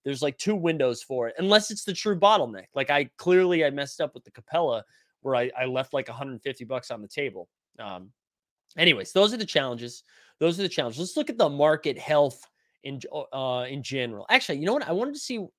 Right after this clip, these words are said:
so for the, the base set series two pack, I kinda wanted to check out to see how many, so six hundred completions of that. And that's because Kuminga's in there, right? You got Kam-, you got two, two series three four Ks because they don't have series two moments.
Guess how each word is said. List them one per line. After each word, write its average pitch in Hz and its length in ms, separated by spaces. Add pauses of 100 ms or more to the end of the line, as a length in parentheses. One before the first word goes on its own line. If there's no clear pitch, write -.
(300)
so - 200
for 180 160
the, 151 480 (460)
the 139 120
base 214 300
set 233 160
series 147 300
two 139 140
pack, 90 280
I 98 60
kinda 139 260
wanted 117 200
to 101 40
check 107 300
out 104 160
to 98 100
see 98 440 (500)
how 131 160
many, 117 160
so - 180
six 185 280
hundred 175 200
completions 135 480
of 113 100
that. 135 280
And 151 80
that's 170 160
because 190 240
Kuminga's 190 500
in 110 120
there, 104 180
right? 151 180
You 160 160
got - 80
Kam-, 143 180
you 143 120
got 139 180
two, 214 380 (400)
two 220 400
series 208 480
three 196 220
four 202 320
Ks 127 360
because 131 240
they 135 100
don't 151 160
have 143 140
series 147 300
two 175 160
moments. 147 540